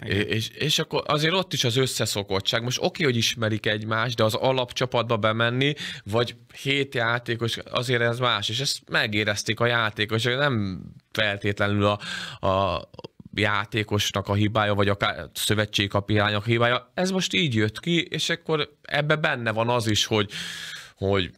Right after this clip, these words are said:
Speaker 2: parádéznak, mert bizonyítani akarnak, hogy ők is kezdők akarnak lenni, meg benne van az, hogy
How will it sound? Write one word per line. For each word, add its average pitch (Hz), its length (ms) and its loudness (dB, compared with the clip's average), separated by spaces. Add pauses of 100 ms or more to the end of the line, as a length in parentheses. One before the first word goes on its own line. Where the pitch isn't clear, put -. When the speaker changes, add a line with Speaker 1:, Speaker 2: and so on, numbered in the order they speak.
(160)
Speaker 2:
parádéznak, 151 840 2
mert 95 180 2
bizonyítani 135 600 4
akarnak, 151 580 2
hogy 104 260 2 (180)
ők 113 220 2
is 139 140 2
kezdők 151 420 2
akarnak 151 360 2
lenni, 160 220 2
meg 160 180 2
benne 113 260 2
van 117 180 2
az, 123 200 2
hogy 127 260 2